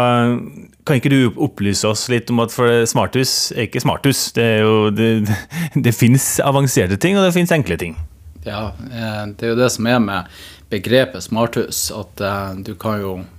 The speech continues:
Speaker 2: gjøre det veldig, veldig enkelt, og du kan jo bygge et system som er, som kun, den kunden som har den boligen faktisk kjenner seg med, eh, som blir helt feil for den neste som kommer inn i det. Eh, men det er jo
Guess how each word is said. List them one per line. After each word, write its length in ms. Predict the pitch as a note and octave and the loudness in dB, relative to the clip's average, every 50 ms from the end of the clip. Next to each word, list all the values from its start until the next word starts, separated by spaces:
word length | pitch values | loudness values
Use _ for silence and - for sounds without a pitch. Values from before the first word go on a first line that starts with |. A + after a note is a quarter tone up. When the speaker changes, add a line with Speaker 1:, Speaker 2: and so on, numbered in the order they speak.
| G#2+ - | -16 -12
Speaker 2:
gjøre 220 | G#2 G2 G2 F#2+ F#2 | -10 -8 -8 -6 -6
det 140 | F2+ F2+ E2+ E2+ F#2 F#2+ - - - | -6 -8 -8 -10 -12 -14 -18 -14 -10
veldig, 280 | G2+ G2+ G#2 G2+ G2 G2 F#2+ | -10 -8 -6 -6 -6 -6 -8
veldig 240 | F#2+ F#2 F2+ F2 | -8 -10 -10 -8
enkelt, 540 | F2 G#2+ C3 C#3 - F#3+ F3+ F3+ F3+ - - - - | -4 -4 -4 -2 -2 -4 -6 -6 -8 -12 -18 -14 -10
og 140 | C#3+ C3+ B2 | -8 -6 -4
du 80 | A#2 A2+ | -4 -4
kan 140 | A#2+ A#2+ A#2 | -2 -2 -2
jo 80 | A2 G#2 | -4 -4
bygge 400 | G#2+ A2+ A2+ A2 A2 A2+ A2+ G#2 | -6 -6 -6 -6 -4 -4 -4 -4
et 240 | F#2+ F#2+ F2+ - - | -4 -6 -8 -10 -12
system 400 | - G#2 G2 - - A2 G#2 G2 | -10 -10 -8 -8 -6 -6 -6 -6
som 240 | - - G2 G2 | -8 -8 -10 -10
er, 220 | G2+ G2 F#2 F#2+ F#2 - - - - - - - - - - | -8 -8 -8 -8 -10 -12 -16 -20 -20 -20 -20 -20 -20 -20 -18
som 280 | - - - D3 C#3 A2+ - - | -8 -4 0 0 0 0 -2 -4
kun, 600 | - - B2+ A#2+ A2+ A2 G#2+ F#2 F2 G#2 G#2+ F2 - | -4 2 4 6 6 6 4 0 -4 -8 -12 -6 -2
den 220 | A#2 A#2 G#2+ G2+ | 0 0 0 0
kunden 400 | F2+ - A2 A2 A2 A2+ A2 F#2 | -2 -2 0 2 2 2 2 2
som 160 | E2+ F#2 G2 F#2 | -2 -6 -8 -4
har 240 | - A2+ A2 G#2+ | 0 0 0 0
den 160 | G2 F#2 F#2+ F#2+ | 0 -2 -6 -6
boligen 400 | G#2+ A2 A2 A2 G#2 F2+ E2+ F2+ | -4 -2 0 0 0 -2 -4 -6
faktisk 540 | - - G#2+ F2+ - F2+ F2+ - - - - | -8 -8 -8 -6 -6 -8 -10 -10 -10 -12 -8
kjenner 320 | - A#2 A2 A2 G#2+ F#2+ | -4 0 0 0 0 0
seg 160 | - F#2+ F2+ | -2 -4 0
med, 240 | A2+ C3+ C3 - - - - - - - - - - - | 0 2 2 0 -2 -8 -20 -20 -20 -20 -20 -20 -18 -10
eh, 420 | - A2 G#2 G2+ G2 G2 F#2+ F#2+ F#2 | -6 -4 -2 -2 -2 -4 -6 -8 -8
som 560 | F#2 - - - A2 G#2+ G#2 G2 F#2+ F#2 F#2+ F#2+ - - - - - - _ | -10 -8 -6 -4 -4 -2 -2 -4 -6 -8 -8 -10 -14 -20 -20 -20 -20 -20 _
blir 320 | - - D3 D3+ D3 A2+ | -14 -8 -2 0 0 2
helt 240 | G#2 C3 B2+ A2 - | 4 2 2 2 0
feil 240 | - A#2 A2+ G#2 F#2+ | 0 0 0 0 0
for 160 | F2 - F2+ F2+ | -2 -6 -8 -6
den 440 | F#2+ F#2+ F#2 F2+ F2+ F#2 G2 - - - - - - - - - - - - - - - - | -6 -6 -6 -6 -8 -8 -10 -14 -18 -20 -20 -20 -20 -20 -20 -20 -20 -20 -20 -20 -20 -14 -8
neste 380 | A#2+ G#2 G2 - - - A#2+ F#2 | -4 -4 -4 -4 -2 -2 -2 -2
som 100 | - E2+ D#2 | -2 -6 -10
kommer 220 | - F#2+ G2 G2 G2 | -10 -8 -8 -8 -8
inn 100 | F#2 D2+ | -10 -10
i 80 | C2 | -12
det. 80 | - - - - - - - - - - - _ - | -14 -16 -18 -20 -20 -20 -20 -20 -20 -20 -20 _ -4
Eh, 160 | B2 A#2 A#2 A#2 | -2 0 2 4
men 220 | A#2 A#2+ D3+ D#3+ | 4 4 2 2
det 80 | D#3+ E3+ | 2 2
er 60 | E3 | 0
jo 80 | D3+ D3 | 0 0